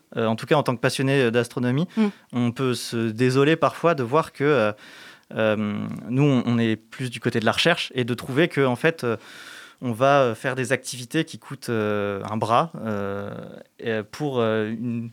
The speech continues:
Speaker 1: une petite partie de la population. Parce que quand on parle de tourisme spatial, par exemple, c'est clairement pas pour vous, moi, hein.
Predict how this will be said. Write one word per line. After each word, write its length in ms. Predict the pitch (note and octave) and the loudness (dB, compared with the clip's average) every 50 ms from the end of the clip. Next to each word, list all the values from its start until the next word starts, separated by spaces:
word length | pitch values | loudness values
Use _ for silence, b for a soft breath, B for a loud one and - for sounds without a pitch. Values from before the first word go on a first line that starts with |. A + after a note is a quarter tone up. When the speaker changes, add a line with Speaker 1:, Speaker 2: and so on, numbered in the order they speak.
| - - B2+ | -12 -12 -12
Speaker 1:
une 80 | A#2+ | -10
petite 300 | - C#3 B2 - C#3+ - | -8 -8 -8 -8 -2 0
partie 240 | D#3+ D3 - - E3+ | 0 0 0 -2 -2
de 40 | C#3+ | 0
la 60 | B2 | 0
population. 380 | C3 C3+ C3+ D3 D#3 - C4 D4+ | 0 -2 0 0 0 0 0 -4
Parce 100 | - - | -2 -4
que 80 | C#3+ | -4
quand 200 | A#2 - A#2+ - | -4 -4 -6 -8
on 40 | A#2 | -4
parle 140 | - B2 A#2+ | -4 -6 -6
de 40 | A2+ | -6
tourisme 300 | - C3 B2 - B2 A2 | -10 -12 -10 -8 -8 -8
spatial, 340 | - - G#2+ - E3 E3+ | -8 -8 -6 -4 -4 -4
par 140 | - B2+ A2+ | -2 -2 -2
exemple, 260 | A2+ A2+ D3+ E3+ - B B B B B B B B | -2 -2 -2 -4 -4 B B B B B B B B
c'est 240 | - - - A2+ | -16 -12 -12 -10
clairement 260 | - - A#2 A#2+ A2 A2 | -6 -4 -2 -2 -2 -2
pas 120 | C3+ C3+ | -2 -4
pour 120 | C3 B2+ | -4 -8
vous, 240 | A#2 A2+ A#2 A#2 A#2+ | -12 -10 -10 -8 -8
moi, 160 | A#2+ G#2+ G2 F#2+ | -8 -6 -6 -6
hein. 280 | F#2 F2+ F#2+ F#2+ F2+ | -6 -8 -8 -10 -10